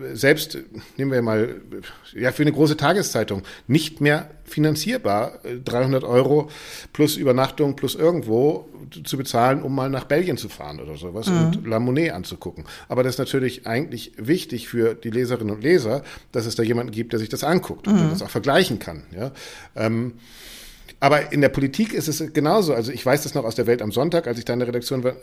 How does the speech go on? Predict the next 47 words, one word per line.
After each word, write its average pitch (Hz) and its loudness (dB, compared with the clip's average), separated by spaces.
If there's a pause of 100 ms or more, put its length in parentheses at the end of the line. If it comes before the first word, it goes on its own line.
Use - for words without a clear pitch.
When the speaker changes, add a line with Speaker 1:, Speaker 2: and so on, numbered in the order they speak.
(100)
Speaker 1:
Natürlich, 160 -2
wenn 123 0
ein - -2
Journalist 120 0
im 113 -4
Regierungsflieger 120 -2
mit 110 -2
Herrn 104 -4
Scholz 196 2
fliegt, - -2
dann 120 2
bezahlt 120 0
er - 2
anteilig 123 -2
die, 160 -14
die - -8
Fluggebühren, 95 -4
äh, 107 0 (160)
nach 117 0
Lufthansa, 139 0
äh, 104 -2
glaub 101 -2
ich, 95 -8
äh, 98 -4
Tabelle. 85 -4 (120)
Ja? 165 0
Speaker 2:
Mhm. 156 0 (240)
Speaker 1:
Also 117 -2
keiner 139 2
fliegt 151 -4
bei 127 2
Herrn 117 -2
Scholz 131 2
umsonst 117 -4
mit. - 0
Speaker 2:
Mhm. 175 0
Speaker 1:
Ja? 165 2 (360)
Äh, 123 2
da 123 6
ist 139 0
es 160 2
ganz 147 0
normal 151 2
in 90 -6
der 92 -2
Politik, 101 -4
dass - -2